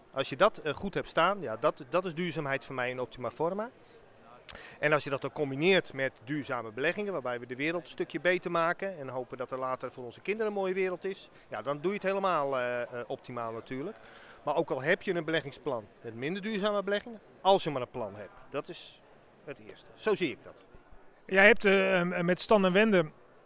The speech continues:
Speaker 2: merk je dat, eh, dat, dat, eh, nou, dat het groeit. Er is veel meer bewustwording, gelukkig denk ik, als het gaat om, nou ja, de, wat we, dat we wat moeten gaan doen. Wat voor reacties krijg jij van, van klanten als je het gaat over de, de koers die je ervaart met je klanten, met planning, met beleggen? Wat zijn de reacties die je hoort?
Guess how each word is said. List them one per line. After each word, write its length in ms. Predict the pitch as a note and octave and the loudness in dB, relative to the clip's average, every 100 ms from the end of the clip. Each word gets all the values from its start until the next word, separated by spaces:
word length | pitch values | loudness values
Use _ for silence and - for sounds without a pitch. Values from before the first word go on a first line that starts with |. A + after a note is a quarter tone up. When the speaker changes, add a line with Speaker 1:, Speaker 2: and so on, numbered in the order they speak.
| - - - | -20 -20 -14
Speaker 2:
merk 400 | D#3+ D3+ G#3 G#3 | -2 6 6 6
je 120 | F3+ | 4
dat, 280 | F3 E3 - | 8 6 4
eh, 200 | F3+ D#3 D3+ | -2 0 2
dat, 160 | E3+ - | 0 2
dat, 220 | D#3 D#3+ | 0 0
eh, 140 | - E3 | -6 -4
nou, 360 | C3+ C3 C#3 | -4 -2 -4
dat 120 | B2 | -2
het 100 | C#3 | 0
groeit. 440 | C3+ C#3+ A3 C4+ - - | 4 6 6 4 -2 -10
Er 80 | D#3 | 0
is 200 | F3+ D#3+ - | 0 0 2
veel 180 | G#3+ | 4
meer 440 | F#3+ F3+ E3+ D3+ A#2+ - - - C3 | 4 4 4 2 -2 -12 -20 -20 -4
bewustwording, 760 | C#3+ D#3+ G3+ - E3+ G3+ G#3 G3+ | -2 4 4 4 4 4 4 2
gelukkig 380 | F3 G3 G3 D3 | 6 6 4 0
denk 220 | E3 C#3+ | 0 0
ik, 100 | C#3+ | -2
als 140 | D3+ | -2
het 100 | A#2 | -2
gaat 220 | D3 C#3 | -2 -2
om, 220 | C3 B2+ C3 | -2 -8 -8
nou 140 | C3+ | -8
ja, 80 | A2 A#2+ | -8 -8
de, 80 | C#3+ | -2
wat 180 | D3+ D#3+ | 0 0
we, 160 | D3 | -4
dat 180 | C#3 F3+ | 2 2
we 60 | D#3 | 4
wat 160 | F#3 | 2
moeten 200 | E3 G3 | 2 0
gaan 120 | D#3 D3+ | 0 2
doen. 240 | F3+ C4 - - - - - - - - | 2 0 -10 -20 -20 -20 -20 -20 -20 -20
Wat 200 | - A3 | 4 4
voor 180 | A#3 A3+ | 6 4
reacties 460 | G#3+ G3 B3 - F3+ | 6 6 6 2 -2
krijg 240 | F#3 E3+ | 0 2
jij 140 | E3 | 0
van, 200 | D3 D#3 D3 - - | -2 -4 -4 -16 -6
van 180 | E3 D#3 | -4 2
klanten 360 | F#3+ G#3+ D3+ | 4 4 2
als 180 | D#3 D3+ | -2 -2
je 60 | - | -8
het 80 | |
gaat 240 | - D#3+ D#3+ | -2 0 2
over 320 | D#3 C3+ C#3+ | -2 0 -2
de, 120 | C#3+ - - | -2 -8 -8
de 80 | |
koers 300 | D#3+ G3+ G#3+ | -4 0 0
die 100 | - | 2
je 60 | E3+ | 0
ervaart 320 | D3 D#3+ E3+ | 2 4 4
met 120 | D#3+ | 2
je 60 | - | -2
klanten, 340 | D#3 D3+ C#3+ | 2 2 2
met 140 | C#3+ D#3 | -6 -2
planning, 360 | D#3 D#3+ D3 | 2 2 2
met 140 | D3+ D3 | 0 2
beleggen? 340 | D#3 C#3 C#3+ | 2 2 2
Wat 120 | D#3+ | 2
zijn 140 | F#3+ F#3+ | 4 4
de 60 | |
reacties 260 | F3+ G#3+ - | 6 6 4
die 100 | D#3+ | 6
je 60 | F#3 | 6
hoort? 180 | B2+ | 6